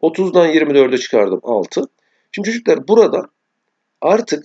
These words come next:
istediğim kadar sıfır koyarak kalanın yanına bölmemi devam ettirebilirim. Bir sıfır daha koyuyorum, bir adım daha ilerletiyorum. Altmışta sekiz,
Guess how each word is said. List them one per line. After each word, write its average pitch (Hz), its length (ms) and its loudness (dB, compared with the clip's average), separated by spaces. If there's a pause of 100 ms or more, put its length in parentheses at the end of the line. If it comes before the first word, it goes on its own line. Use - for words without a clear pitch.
istediğim 185 420 -4
kadar 160 360 -2 (200)
sıfır 180 420 -2
koyarak 175 420 0
kalanın 131 380 0
yanına 156 460 0
bölmemi 156 400 2
devam 156 240 2
ettirebilirim. 131 520 -2 (1200)
Bir 226 60 -2
sıfır 160 320 -2
daha 123 140 2
koyuyorum, 175 360 0
bir 180 140 4
adım 131 200 0
daha 110 140 6
ilerletiyorum. 95 640 -2
Altmışta 170 520 -2
sekiz, 196 460 -6